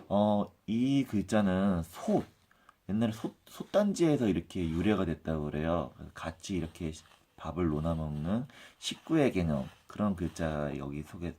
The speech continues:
숨어져 있습니다. 이 원자들이 서로 어떤 관계가 있는지 한번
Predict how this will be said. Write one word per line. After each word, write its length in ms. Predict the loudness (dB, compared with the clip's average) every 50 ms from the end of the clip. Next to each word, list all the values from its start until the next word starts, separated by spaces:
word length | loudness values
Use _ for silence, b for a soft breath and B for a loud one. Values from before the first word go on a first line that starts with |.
| _ _ _ _ b b b b b b b -12
숨어져 380 | -6 -4 -2 0 0 0 0
있습니다. 580 | -2 -2 -4 -6 -8 -6 -6 -6 -6 -8 -8 -12 _ _ _ _ _ _ _ _ _ _ _ _ _ _ _ _ _ _ _ _ _ _ _ _ _ _ _ _ -20 B B B B B B B B
이 160 | 2 4 4 6
원자들이 1000 | 6 6 4 4 4 2 4 4 4 4 4 4 4 4 4 4 4 2 -2 -4
서로 840 | -4 -2 0 2 2 2 2 2 2 2 2 2 2 2 0 0 -6 _ _ _ 4
어떤 500 | 6 6 6 6 4 2 0 0 -2 -2
관계가 500 | 0 0 2 2 2 2 2 2 2 2
있는지 340 | 2 0 0 -2 -2 -2 -2
한번 420 | -2 0 2 2 2 2 2